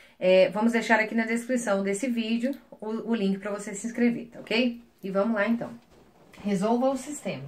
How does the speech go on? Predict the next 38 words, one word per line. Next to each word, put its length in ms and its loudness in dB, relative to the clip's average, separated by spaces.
Meu 120 4
sistema 460 2
tem 220 2
duas 400 0
equações. 880 -2
A 100 0
primeira, 500 0
x 640 -4
mais 380 2
y 360 -4
igual 360 2
a 100 4
cinco, 720 2
e 120 -4
a 80 -2
segunda, 680 -2
dois 260 2
x 500 0
menos 360 2
y 420 -4
igual 460 0
a 80 -2
dez. 480 -12
Então, 120 2
o 40 -2
que 100 4
que 60 2
eu 40 4
tô 120 2
procurando 560 4
ali? 240 -6
X 360 -2
e 160 0
y 240 0
representam 580 4
dois 340 4
números 380 6
desconhecidos, 960 -4